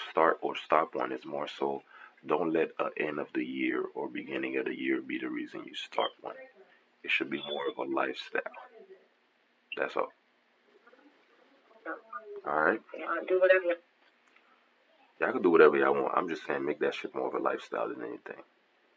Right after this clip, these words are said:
Speaker 1: Like, oh, we about to, we, we about to come back with the New Year, New Me.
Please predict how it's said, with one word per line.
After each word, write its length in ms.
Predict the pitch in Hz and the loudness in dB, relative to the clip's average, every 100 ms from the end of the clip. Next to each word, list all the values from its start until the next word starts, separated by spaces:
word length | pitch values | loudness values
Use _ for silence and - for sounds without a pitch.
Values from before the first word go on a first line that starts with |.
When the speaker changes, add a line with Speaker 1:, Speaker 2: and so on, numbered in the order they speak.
| _ _ _ _ _ _ _ _ _ _ _ | _ _ _ _ _ _ _ _ _ _ _
Speaker 1:
Like, 180 | 65 60 | -4 0
oh, 220 | 80 80 - - | 4 4 2 -2
we 120 | 85 | 2
about 200 | 82 80 | 6 4
to, 100 | - - | 4 2
we, 140 | 85 87 | 4 4
we 80 | 90 | 6
about 180 | 95 80 | 10 10
to 60 | 78 | 8
come 240 | - 85 | 0 2
back 240 | 78 73 - | 6 6 6
with 120 | 73 | 0
the 80 | 69 | 0
New 180 | 73 78 | 0 0
Year, 300 | 76 76 71 | 2 2 2
New 160 | 76 69 | -2 -4
Me. 320 | 71 71 65 | -4 -6 -8